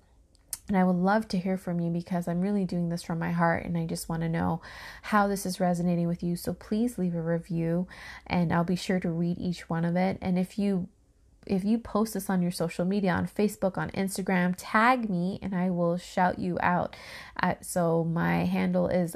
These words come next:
Goddess of Wisdom Coach. So be sure to tag me and I will be sure to repost you.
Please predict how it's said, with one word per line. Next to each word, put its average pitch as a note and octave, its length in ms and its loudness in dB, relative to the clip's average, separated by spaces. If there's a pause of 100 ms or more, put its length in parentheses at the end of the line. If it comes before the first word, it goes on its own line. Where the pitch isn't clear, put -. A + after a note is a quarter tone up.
(140)
Goddess F3+ 420 0
of F3+ 240 -2
Wisdom F3+ 460 0
Coach. - 540 0
So - 180 -4
be F#3 160 0
sure F#3 240 -4
to F3 80 -4
tag F3+ 420 -2
me A3 220 0
and F3 220 -2
I E3+ 180 0
will E3+ 140 0
be E3+ 160 0
sure F3+ 340 2
to F#3 240 -6
repost F3+ 720 -4
you. D#3+ 240 0